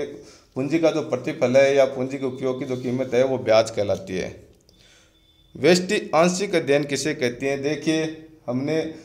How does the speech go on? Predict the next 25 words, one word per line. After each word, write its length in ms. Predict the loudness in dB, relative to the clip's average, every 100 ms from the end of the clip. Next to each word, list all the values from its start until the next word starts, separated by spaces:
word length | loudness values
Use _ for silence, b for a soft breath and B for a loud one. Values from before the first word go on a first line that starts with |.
| -4
निर्भरता 400 | 2 4 4 4
के 120 | 4
आधार 380 | 4 4 6 6
पर 300 | 6 0 0
जब 380 | 0 0 -2 0
आर्थिक 280 | 4 4 0
विश्लेषण 420 | -8 -6 -6 -6
की 80 | -6
विधियां 300 | -4 -2 -2
पढ़ी 320 | -2 -4 -4 -4
है 200 | -2 -2
अर्थशास्त्र 520 | -2 -2 -4 -4 -8
में, 300 | -8 -8 -10 B B -2
तो 80 |
हमने 260 | 0 2 0
देखा 280 | 0 2 2
कि 120 | 2
उसमें 220 | -4 -6 -6
आंशिक 480 | -2 -2 -2 -6 -6
विश्लेषण 500 | -6 -6 -4 -4 -4
और 220 | -2 -2
सामान्य 460 | 0 -2 0 -2 -2
विश्लेषण 580 | -6 -4 -4 -2 -2 -4
को 240 | -6 -6
पढ़ा। 300 | -4 0 0